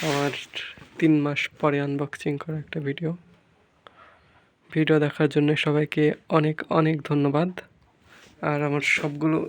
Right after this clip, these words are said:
এই যে পড়ে গেছে এদিকে, সবগুলো এই যে পুরা, পুরা মেঝে টিস্যু টিস্যু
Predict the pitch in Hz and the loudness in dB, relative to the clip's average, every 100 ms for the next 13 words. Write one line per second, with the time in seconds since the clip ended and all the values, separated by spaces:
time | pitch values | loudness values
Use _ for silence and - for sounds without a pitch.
0 | - 165 160 151 156 151 147 - 151 139 | -2 -4 -2 0 2 4 2 2 0 0
1 | - 175 - - - - - - - - | -2 -6 -6 -14 -10 -8 -8 -10 -12 -14
2 | - - 156 147 151 147 185 - - 139 | -6 -4 -2 -4 -4 -4 -4 -10 -6 2
3 | 135 - - - - 147 139 139 - _ | 4 4 0 -6 -6 -4 -4 -6 -12 _
4 | - - - - _ - 156 151 147 143 | -20 -20 -20 -20 _ 0 4 4 4 2
5 | 156 165 156 156 - 147 151 - | 0 -2 -2 -4 -4 -4 -6 -4